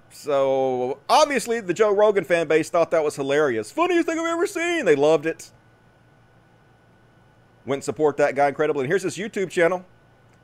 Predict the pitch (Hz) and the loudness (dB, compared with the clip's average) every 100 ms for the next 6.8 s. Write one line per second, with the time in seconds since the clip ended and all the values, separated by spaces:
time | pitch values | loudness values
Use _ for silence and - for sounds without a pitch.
0 | - 156 180 156 190 - 196 214 208 208 | -6 0 0 2 -2 0 0 0 0 -4
1 | - _ _ _ _ _ _ - 185 240 | -10 _ _ _ _ _ _ -2 2 4
2 | 110 - - 190 220 285 262 - - _ | 2 -4 -8 -2 2 4 4 0 -20 _
3 | _ _ - - 277 277 240 254 262 277 | _ _ -8 -4 0 0 0 -4 -2 0
4 | 285 - _ _ _ _ _ _ _ _ | -2 -6 _ _ _ _ _ _ _ _
5 | _ _ _ _ _ - 190 175 220 214 | _ _ _ _ _ -4 -2 0 0 0
6 | 226 233 214 226 247 233 214 202 | 0 2 2 0 0 -2 -2 -8